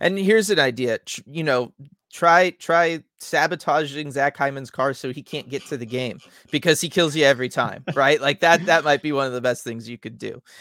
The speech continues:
Speaker 1: Just, just
Speaker 2: Yeah.
Speaker 1: don't let him in the building. Uh, have, have people block the entrances. Uh, Chris, "All right, sorry, friends. I'm oh and three seeing them at M S G. I'll miss next year's game, willing to sacrifice."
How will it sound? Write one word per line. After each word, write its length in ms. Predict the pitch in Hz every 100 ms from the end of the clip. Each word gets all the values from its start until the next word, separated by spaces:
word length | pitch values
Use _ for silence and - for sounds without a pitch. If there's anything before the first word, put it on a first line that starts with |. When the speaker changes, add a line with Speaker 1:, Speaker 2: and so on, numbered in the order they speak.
| -
Speaker 1:
Just, 220 | - 120 -
just 160 | 127
Speaker 2:
Yeah. 40 | 127
Speaker 1:
don't 200 | 156 147
let 180 | 151 151
him 180 | 143
in 120 | 135 120
the 80 |
building. 560 | 101 117 120 113 107 - _
Uh, 300 | 117 110 110
have, 220 | - 120 -
have 240 | 127 120
people 240 | 135 127 113
block 300 | 113 117 -
the 120 | 110
entrances. 540 | 110 117 113 - - _ _ - - -
Uh, 160 | 123 131
Chris, 280 | 185 170
"All 120 | 185 190
right, 220 | 170 -
sorry, 300 | 175 165 156
friends. 400 | - 151 147 151
I'm 140 | 147 -
oh 180 | 175 202
and 140 | 196
three 340 | 185 165 165
seeing 420 | 156 - 147 151 151
them 160 | 147
at 100 | 139 131
M 180 | 131
S 180 | 135 -
G. 220 | - 131
I'll 100 | 123
miss 300 | 131 147 -
next 240 | 147 131 -
year's 240 | 135 120
game, 340 | 131 127 123 110
willing 400 | 123 127 131 123
to 160 | 117
sacrifice." 1040 | - 117 120 - 117 - 113 110 110 -